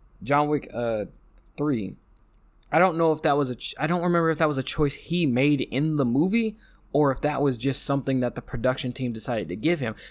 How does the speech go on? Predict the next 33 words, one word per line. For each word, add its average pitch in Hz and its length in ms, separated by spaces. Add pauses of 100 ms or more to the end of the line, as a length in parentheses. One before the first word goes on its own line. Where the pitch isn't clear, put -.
Because 156 240 (180)
this 196 160
is 196 80
one 202 140
of 180 80
those 175 140
instances 170 580
where 139 180
they 165 240
know 190 260
guns. 151 500 (360)
I 185 100
have 185 200
seen 190 400
several 180 480
videos 143 420
of 123 120
J-, 117 240
of 117 260 (260)
Keanu 160 500
Reeves 131 460 (180)
at 127 160
Terran 175 320
Tactical 135 680 (180)
bussin' 147 460
ass, 117 400
okay? 139 380 (280)
I 202 200
know 180 320
that 117 180
they 170 180
know 170 220
guns. 135 480